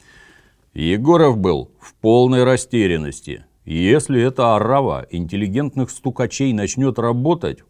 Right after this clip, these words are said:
у роты не останется времени и сил на боевую и политическую подготовку, а ему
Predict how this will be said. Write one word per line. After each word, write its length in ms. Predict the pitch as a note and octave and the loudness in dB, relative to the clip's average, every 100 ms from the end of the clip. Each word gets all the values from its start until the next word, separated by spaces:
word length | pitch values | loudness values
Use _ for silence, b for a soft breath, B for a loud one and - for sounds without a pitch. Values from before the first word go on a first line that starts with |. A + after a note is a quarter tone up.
| _ | _
у 160 | C#3 C#3+ | -2 0
роты 440 | D3+ D#3 F#2+ C#2+ | 0 0 -4 -6
не 140 | A2 A2+ | -4 -4
останется 640 | A2+ - C#3+ C3+ - C#3 | -4 -4 -2 -2 -2 -2
времени 580 | D3+ D#3 D3 C#3+ D3 D3+ | 2 0 0 -2 -2 -4
и 20 | |
сил 400 | - E3+ D#2 D2 - | -2 0 0 -4 -6
на 140 | G#2 | -2
боевую 600 | F#2+ A#2 A2 A#2 D#3+ C#3+ | 0 0 0 0 0 0
и 20 | |
политическую 720 | G2 G2+ E2+ G#2+ G2+ - A2+ | -2 -6 -6 -6 -8 -6 -8
подготовку, 840 | F#2+ A2 G#2 B2 - E2+ - - - | -6 -6 -2 -2 0 -6 -6 -16 -6
а 120 | - D3 | 0 2
ему 420 | D#3+ F#3 G3 | 2 0 -2